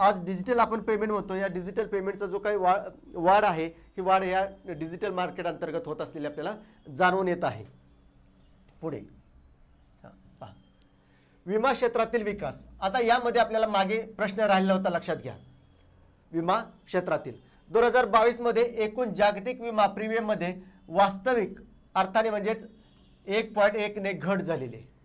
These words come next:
एक पॉइंट एक ने घट झालेली आहे. तर विकसित बाजारपेठेमध्ये व्याजदर कडक झाल्यामुळे किंवा कडक, आता याचा अर्थ काय होतो, महाग झाल्यामुळे बिगर जीवन विमा क्षेत्रात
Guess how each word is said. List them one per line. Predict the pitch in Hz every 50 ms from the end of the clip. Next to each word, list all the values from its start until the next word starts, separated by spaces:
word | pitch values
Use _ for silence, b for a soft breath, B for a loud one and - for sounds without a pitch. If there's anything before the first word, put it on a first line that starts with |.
| _ _ _ _ _ _ -
एक | 165 165 165
पॉइंट | - 175 175 214 214 - b b b b -
एक | 196 208 208
ने | 208 185 190 208
घट | 208 - 165 151 170 214 220
झालेली | 196 185 202 180 165 156 156
आहे. | 143 139 123 - b b b b b b -
तर | 247 220
विकसित | 214 214 214 220 262 240 247 269 233
बाजारपेठेमध्ये | 202 208 220 214 220 233 226 - 190 233 208 233 220 214 190 170 170 185 - -
व्याजदर | - 160 185 202 202 196 180 208 233 233 226 -
कडक | 220 226 247 220
झाल्यामुळे | 202 202 220 208 214 220 208 - 175 226
किंवा | - - 202 208 202 196 196 196 - -
कडक, | 208 214 240 220
आता | 214 208 220
याचा | 220 214 208 208 220
अर्थ | 214 208 208 226
काय | 214 214 208
होतो, | 196 185 190 190 185 180 185 B B B B B
महाग | 175 175 190 180 190 202 175 135 - 107 - - - _ _ _ _ - - - _ _ _ _ _ _ - _ _ _ - - _ _ - - - _ _ _ _ _ _ _ _ b b b b b b b b
झाल्यामुळे | - 160 214 220 233 247 240 208 196 190 196 190
बिगर | 190 170 175 202 190 247 247
जीवन | 208 185 226 226 220 226 226
विमा | 220 220 214 214 208
क्षेत्रात | 202 214 202 208 180 170